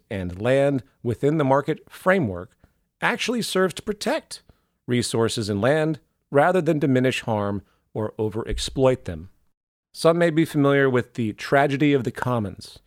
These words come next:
This is an old economic observation and contrived theoretical assumption that if you have,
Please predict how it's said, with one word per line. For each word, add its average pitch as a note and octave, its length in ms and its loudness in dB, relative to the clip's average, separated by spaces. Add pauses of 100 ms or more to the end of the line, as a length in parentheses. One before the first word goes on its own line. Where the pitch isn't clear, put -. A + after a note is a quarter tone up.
(480)
This C#3 160 2
is C#3 100 0
an C3+ 100 4
old C3+ 240 4
economic A#2 500 2
observation A2 760 -2
and G2+ 280 -4
contrived A2+ 800 0
theoretical A2+ 720 0
assumption G#2 680 -2 (240)
that B2 160 2
if C3 140 2
you B2+ 120 2
have, C#3 580 2